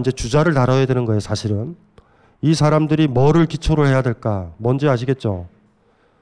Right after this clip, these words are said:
이 사람들은 어떻게 생각했냐면 전 세계를 부모 자식 관계로 다 묶어버릴 거예요, 이제. 하늘은 아버지고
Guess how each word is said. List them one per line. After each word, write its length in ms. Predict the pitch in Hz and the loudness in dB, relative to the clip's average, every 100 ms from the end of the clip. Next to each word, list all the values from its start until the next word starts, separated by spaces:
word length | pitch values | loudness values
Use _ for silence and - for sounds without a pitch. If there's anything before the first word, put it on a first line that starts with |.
| _ _ | _ _
이 60 | 131 | -4
사람들은 420 | 131 160 160 160 | 0 2 2 2
어떻게 260 | 120 - 156 | 0 0 0
생각했냐면 720 | 151 143 151 143 147 120 85 - - - _ | 0 0 0 0 0 0 -4 -14 -20 -20 _
전 380 | - 156 190 240 | 0 4 6 6
세계를 760 | 185 180 170 175 180 226 226 - | 4 4 4 4 4 2 -2 -4
부모 300 | - 151 185 | 0 4 4
자식 360 | 175 127 123 160 | 2 0 -2 -4
관계로 340 | 151 143 147 | -4 0 -2
다 140 | 135 123 | 0 -2
묶어버릴 460 | 135 - 165 131 | -4 -2 0 0
거예요, 280 | 104 104 90 | -2 -6 -6
이제. 300 | 92 90 85 90 _ _ _ _ _ - _ _ _ _ | -8 -10 -12 -14 _ _ _ _ _ -20 _ _ _ _
하늘은 720 | - 202 214 208 240 277 254 - - _ _ _ | -2 2 4 6 6 4 2 -8 -20 _ _ _
아버지고 680 | 123 123 143 117 - 87 | -4 -2 0 -2 -4 -8